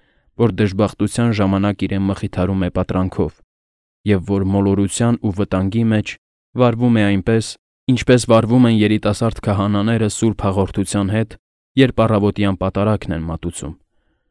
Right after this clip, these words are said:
Խաղացողի դիմաց կանգնած մի քանի բախտախնդիրներ, որոնք ուսումնասիրել են խաղի բոլոր շանսերը և նման են այն հին թիապարտներին,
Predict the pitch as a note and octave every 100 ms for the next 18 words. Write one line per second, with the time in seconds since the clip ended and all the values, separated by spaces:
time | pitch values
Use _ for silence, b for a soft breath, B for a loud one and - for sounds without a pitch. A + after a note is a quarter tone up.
0 | _ _ _ _ _ _ _ - A2+ A2+
1 | A2+ A#2+ B2 B2+ A#2 A#2 A#2 - G#2+ G#2+
2 | A2 G#2+ A2+ A#2 A2+ G#2+ G2 G2+ - G2+
3 | - G2 - F#2+ G#2+ A2+ G#2 _ _ _
4 | _ - C3 C3 A#2+ - B2 A#2+ A2 A#2
5 | B2 B2+ A2+ - G2+ A2+ F#2+ G2+ G2+ A2+
6 | - F#2 G2 - A#2+ G2+ E2 _ _ _
7 | _ A#2+ A2+ A2 G#2+ A#2+ A2+ G#2+ G#2+ G#2+
8 | F#2+ A#2 A#2+ A2+ A2 G2+ - G2+ - A2+
9 | A2+ F2